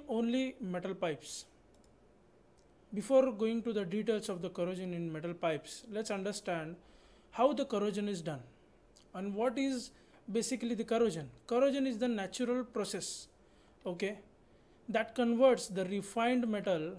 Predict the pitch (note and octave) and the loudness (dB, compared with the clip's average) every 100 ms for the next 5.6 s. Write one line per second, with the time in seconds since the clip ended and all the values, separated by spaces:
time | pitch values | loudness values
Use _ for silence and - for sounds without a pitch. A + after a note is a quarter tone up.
0 | - - G3 G3+ A#3 G#3 G3+ G3 A3 B3 | -16 -10 -6 -2 0 2 0 0 4 4
1 | B3+ - - - - - C#4 D4+ D4+ C#4+ | 4 -2 -20 -20 -10 2 4 4 2 0
2 | C4+ - - G#3+ F#3 C3+ - - - - | -2 -2 2 4 2 0 -6 -20 -20 -20
3 | - - - - F#3+ G#3+ G#3+ G3+ A3 A#3 | -20 -20 -20 -6 -4 -4 -4 0 0 2
4 | A3+ A3+ - - G#3+ G3 F#3 F#3 - - | 2 0 -4 0 0 2 -2 -4 -14 -20
5 | - - - A3 G3+ D3+ | -20 -20 -2 0 2 0